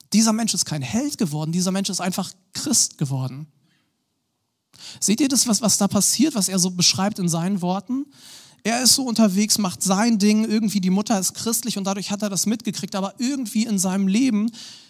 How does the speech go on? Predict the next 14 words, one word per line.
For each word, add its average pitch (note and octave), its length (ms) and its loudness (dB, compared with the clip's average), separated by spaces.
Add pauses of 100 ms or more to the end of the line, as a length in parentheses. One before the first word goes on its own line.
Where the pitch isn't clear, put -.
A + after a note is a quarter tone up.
(140)
fängt F#3 300 0
Gott A3+ 260 -4
irgendwann F#3+ 380 0
an, F3 140 -2
den F3+ 100 0
Kontakt - 460 -6
zu - 160 2
suchen. D#3 400 0 (100)
Gott E3+ 260 -10
ruft. G3 440 -10 (1400)
Gott F#3+ 160 -6
ist F#3 100 2
ein F3 140 -8
Erlöser, E3 500 -2